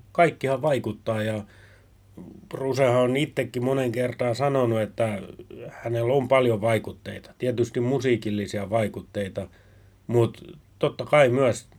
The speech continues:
Elvis oli hänelle esikuva. Hän näki Elviksen telkkarista ja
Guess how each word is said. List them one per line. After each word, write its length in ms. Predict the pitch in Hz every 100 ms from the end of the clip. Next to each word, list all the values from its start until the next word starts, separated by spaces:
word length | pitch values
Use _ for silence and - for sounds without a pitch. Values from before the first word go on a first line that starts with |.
| - - - - - - -
Elvis 480 | - 135 123 117 -
oli 160 | 117 110
hänelle 420 | 117 117 107 110
esikuva. 600 | 104 107 - 98 95 90 - _ _ - -
Hän 160 | 110
näki 240 | 104 104 117
Elviksen 480 | 120 104 95 113 104
telkkarista 760 | 120 104 - 101 95 - 101
ja 240 | 92 92